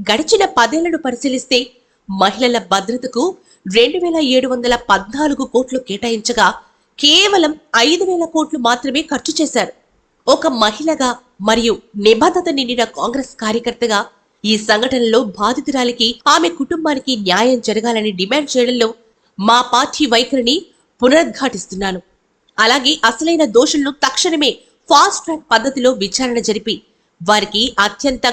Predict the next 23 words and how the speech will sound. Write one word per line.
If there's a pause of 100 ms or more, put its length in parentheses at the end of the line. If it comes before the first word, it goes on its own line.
కఠినమైన (100)
శిక్షలు (100)
విధించాలని (520)
పట్టుబడుతున్నాం. (600)
అలాగే (120)
కేంద్ర (120)
ప్రభుత్వం, (360)
మమతా (120)
సర్కారు (300)
వారి
వారి (120)
రాజకీయ (140)
కుమ్ములాటలు (100)
పక్కన (100)
పెట్టాలని (560)
కాంగ్రెస్
పార్టీ (160)
డిమాండ్
చేస్తోంది. (480)
వీటికి
ఇది (140)
సమయం (100)
కాదని